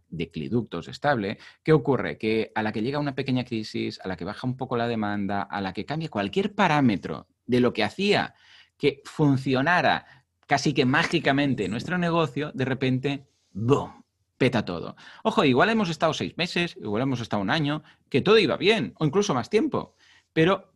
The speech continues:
lo que no sabíamos es que era un fino equilibrio de variables que hacía que lo nuestro funcionara. Pero en el momento en el cual se cambia una variable, sea una ley, sea un covid, sea un impuesto nuevo, sea cualquier cosa, todo peta, ¿no?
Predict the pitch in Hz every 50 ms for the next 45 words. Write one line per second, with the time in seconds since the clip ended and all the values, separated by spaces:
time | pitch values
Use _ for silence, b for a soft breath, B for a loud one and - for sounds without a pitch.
0 | _ - 156 151 160 147 151 139 131 143 143 165 170 - 170 170 185 180 185 196
1 | 170 180 165 - - 165 170 175 170 143 127 - - 220 240 233 233 208 165 143
2 | - - 135 135 175 170 139 123 110 107 123 135 - - _ _ b b b b
3 | b 107 120 123 120 113 120 139 156 156 131 120 120 127 - - 135 120 127 139
4 | 135 135 147 143 - 131 123 117 107 110 110 - - 135 131 - 110 98 - -
5 | 95 95 113 120 95 - - - - _ b b b b - 110 107 113 113 110
6 | 110 123 160 175 202 190 185 175 - 170 160 - - 131 135 147 156 151 139 135
7 | 131 123 117 113 113 120 135 135 120 101 95 92 - B B B B B B -
8 | - 127 131 127 123 117 104 101 104 98 82 - _ _ _ - - - 113 123
9 | 123 123 120 117 120 117 104 117 113 - - _ B B B B - - - 117
10 | 123 127 127 135 135 131 131 - 135 131 139 143 139 143 143 143 143 131 131 139
11 | - 147 131 131 131 143 127 - - 139 120 120 120 117 101 90 - - - 156
12 | - - 151 143 151 156 - - 262 262 294 285 254 _ - 180 185 170 147 -
13 | - 127 143 180 269 - _ _ _ _ _ _ _ - 151 147 151 151 135 139
14 | - - 127 113 92 - - - - - - - - -